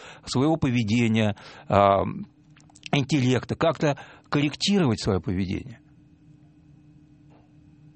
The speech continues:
Если ты, тебе сто раз говорили, что ты плохо и неправильно ешь за столом, и не пользуешься, э, вилкой и ножом, и путаешь, в какой руке должна быть вилка и нож,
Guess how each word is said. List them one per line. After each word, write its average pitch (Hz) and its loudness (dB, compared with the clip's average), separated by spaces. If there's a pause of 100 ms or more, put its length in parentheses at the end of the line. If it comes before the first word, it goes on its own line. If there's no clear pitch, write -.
(480)
Если 131 0
ты, 160 0 (120)
тебе 143 0
сто 160 -2
раз 135 0
говорили, 123 0
что 117 -2
ты 135 -2 (480)
плохо 135 0
и 139 -4
неправильно 127 0
ешь 117 0
за 104 0
столом, 175 0 (500)
и 120 0
не 131 2
пользуешься, 120 0
э, 113 2
вилкой 113 0
и 101 2
ножом, 110 0 (400)
и 127 0
путаешь, 131 -2
в - -8
какой 127 0
руке 131 0
должна 120 0
быть 117 -2
вилка 123 0
и 123 2
нож, 107 -2